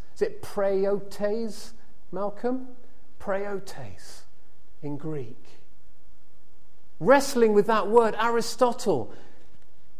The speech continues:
tried to define it by saying that meekness is the mean ground,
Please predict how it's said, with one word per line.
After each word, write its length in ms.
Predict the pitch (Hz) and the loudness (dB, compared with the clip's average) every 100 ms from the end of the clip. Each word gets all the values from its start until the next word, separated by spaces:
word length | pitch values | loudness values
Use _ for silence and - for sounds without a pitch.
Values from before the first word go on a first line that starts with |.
| - - - - - | -4 -4 -4 -4 -4
tried 220 | - 226 | 0 2
to 100 | 226 | 2
define 400 | 196 214 233 240 | 0 2 4 6
it 100 | 214 | 6
by 140 | 202 208 | 4 4
saying 300 | 226 208 202 | 6 6 6
that 100 | 196 | 4
meekness 1200 | 233 294 294 - 202 156 101 - - - - - - - - - - - - - - - - - - | 6 6 6 2 0 0 0 -2 -4 -4 -4 -4 -4 -4 -4 -4 -4 -4 -4 -4 -4 -4 -4 -4 2
is 220 | 202 208 | 2 6
the 120 | 214 | 6
mean 640 | 208 214 247 285 277 262 247 | 6 6 6 6 6 6 4
ground, 880 | 220 226 226 196 139 110 98 - | 4 2 2 2 0 -2 -2 -4